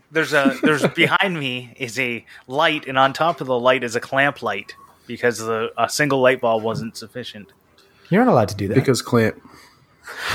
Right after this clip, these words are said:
Speaker 1: Oh. Yeah.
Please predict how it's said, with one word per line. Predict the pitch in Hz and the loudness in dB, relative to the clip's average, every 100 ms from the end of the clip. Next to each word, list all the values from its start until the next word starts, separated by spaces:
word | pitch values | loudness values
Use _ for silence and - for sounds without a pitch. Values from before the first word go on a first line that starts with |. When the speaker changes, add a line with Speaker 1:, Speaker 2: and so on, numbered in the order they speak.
| - - - - | -6 -8 -12 -6
Speaker 1:
Oh. | 208 285 311 277 277 269 262 262 269 262 - - - - - - - - - - - - - - - - - - 156 - _ - | 0 4 4 6 6 6 4 4 2 -2 -8 -14 -16 -16 -18 -20 -20 -20 -20 -18 -18 -20 -20 -20 -20 -20 -20 -20 -20 -20 _ -18
Yeah. | 123 101 | -16 -16